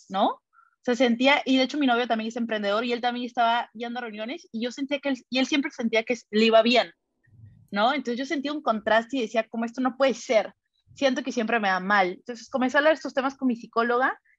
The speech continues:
y ella me dio un consejo que lo sigo usando hasta ahora, que era, en estas reuniones, o sea, yo tengo que escribir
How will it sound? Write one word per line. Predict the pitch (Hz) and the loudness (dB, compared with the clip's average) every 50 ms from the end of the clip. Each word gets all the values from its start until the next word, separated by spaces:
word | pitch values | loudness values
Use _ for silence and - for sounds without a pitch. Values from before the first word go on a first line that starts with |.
| _ _ _ _ | _ _ _ _
y | 202 196 254 | -6 -2 -2
ella | 247 254 254 254 269 | 0 0 2 2 2
me | 269 262 233 214 | 2 2 0 -2
dio | 202 220 226 | -2 -2 -2
un | 226 220 | -2 -4
consejo | 233 233 240 226 233 220 208 262 240 | -4 -6 -4 -4 -4 -4 -4 -6 -6
que | - 226 | -4 -4
lo | 202 196 | -6 -4
sigo | 190 - 226 220 220 233 | -4 -4 -2 -2 -2 -2
usando | 233 226 233 214 226 220 | -2 -2 0 0 0 0
hasta | 214 - - 196 | 0 2 4 4
ahora, | 185 190 185 180 - - - _ _ _ _ _ _ _ _ _ _ _ | 4 6 4 2 0 -4 -8 _ _ _ _ _ _ _ _ _ _ _
que | - 247 | -2 0
era, | 240 240 240 233 - - _ _ - | 2 4 4 2 2 -4 _ _ -6
en | 247 254 254 | -4 -4 -4
estas | 277 269 - 370 339 - | -4 -2 -2 -2 -2 -2
reuniones, | 240 208 202 214 220 220 226 233 240 247 277 311 359 359 - 370 | -2 -4 -4 -4 -4 -2 -2 -2 -2 -2 -4 -4 -6 -8 -10 -6
o | |
sea, | - 269 | -4 -4
yo | 240 269 277 | -2 -2 -2
tengo | - 311 311 294 | -2 -4 -4 -4
que | - | -6
escribir | 277 - - - 220 220 214 214 220 240 277 403 | -10 -10 -8 -6 -4 -4 -2 0 0 0 0 0